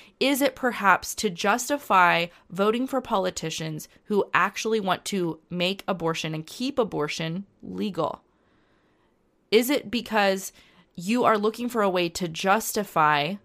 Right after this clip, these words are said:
that kind of a vote, whereas previously, heretofore, you would have felt that it was impossible as a believer, as a Christian, as someone who adhered to a biblical ethic of life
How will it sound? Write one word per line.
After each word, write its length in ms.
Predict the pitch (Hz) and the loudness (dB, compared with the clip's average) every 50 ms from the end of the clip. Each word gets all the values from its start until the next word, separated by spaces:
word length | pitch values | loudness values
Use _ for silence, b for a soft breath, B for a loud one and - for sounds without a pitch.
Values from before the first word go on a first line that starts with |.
| _ b b b b b b b b b b b _ _ _ _ _ - | _ b b b b b b b b b b b _ _ _ _ _ 2
that 280 | 170 185 170 - - | 6 8 8 8 6
kind 200 | - 208 185 190 | 2 -2 -2 0
of 80 | 196 214 | 0 -2
a 60 | 247 | 0
vote, 280 | 202 170 156 156 - - | 2 4 4 4 2 2
whereas 280 | 185 180 165 170 - | 2 2 2 2 0
previously, 920 | - - - - 240 233 226 214 240 240 247 - - 165 160 160 160 165 190 | -4 -12 -6 -2 -2 0 0 2 0 0 0 0 -2 -2 -2 0 -2 -2 -4
heretofore, 720 | - - - 190 185 202 - 320 - - 196 180 170 165 | -4 -2 0 2 2 2 0 -2 -2 0 2 2 2 2
you 260 | 175 170 180 196 202 | 0 -2 -2 -2 -2
would 280 | 208 190 196 202 196 190 | -2 0 0 0 0 0
have 200 | 185 190 180 175 | 0 0 0 0
felt 400 | - - - 160 160 156 156 - | -2 0 2 2 2 2 0 -2
that 140 | 156 143 175 | -4 -2 -2
it 140 | 175 - | -2 0
was 400 | - 170 160 156 156 151 151 - B B B B B B B | 2 2 4 4 4 2 0 -4 B B B B B B B
impossible 800 | - 180 175 170 - - - 175 170 185 - - 196 - 180 - | -2 -2 -2 -2 -2 0 4 4 4 4 2 -2 -2 0 0 2
as 160 | - 190 175 | 2 0 0
a 60 | 190 185 | 0 -2
believer, 580 | 175 185 170 160 151 147 143 147 147 143 - | -2 -2 -2 -2 -4 -2 0 0 0 0 0
as 160 | - 160 160 | -2 -4 -4
a 40 | 180 | -6
Christian, 760 | 175 - - - 196 185 - - - 151 147 139 143 180 208 B B B B B - | -8 -10 -10 -8 -8 -6 -6 -8 -6 -6 -6 -6 -4 -6 -6 B B B B B -4
as 160 | - 175 170 | -4 -2 -2
someone 220 | - 190 185 180 | 0 -2 0 0
who 100 | 185 190 | 0 0
adhered 360 | 170 160 165 165 165 160 156 | 0 -2 -2 -2 -2 -2 -2
to 80 | - 170 | -2 -2
a 60 | 147 | -4
biblical 540 | 151 156 - 160 160 190 214 - 247 233 - - | -2 0 0 0 0 0 -2 0 0 -2 0 -2
ethic 360 | 170 170 - - 180 170 - - | -4 -2 -2 -2 -2 -2 -2 -4
of 140 | - 160 160 | -4 -4 -2
life 680 | 160 160 151 151 151 143 147 180 214 - - - - | -4 -4 0 0 2 2 2 0 -2 -6 -12 -20 -20